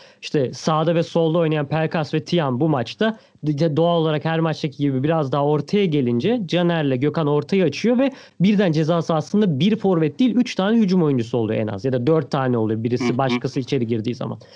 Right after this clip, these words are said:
Speaker 1: E, ne yaptı Konya? Ort-, e, defansta daha geriye çekildi. E, ceza sahası içinde özellikle,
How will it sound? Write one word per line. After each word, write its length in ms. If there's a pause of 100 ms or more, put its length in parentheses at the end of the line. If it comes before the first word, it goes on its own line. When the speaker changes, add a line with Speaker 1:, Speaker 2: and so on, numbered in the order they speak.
(300)
Speaker 1:
E, 80
ne 60
yaptı 280
Konya? 340
Ort-, 340 (380)
e, 240
defansta 640
daha 160
geriye 340
çekildi. 520 (400)
E, 80 (720)
ceza 420
sahası 440
içinde 420
özellikle, 800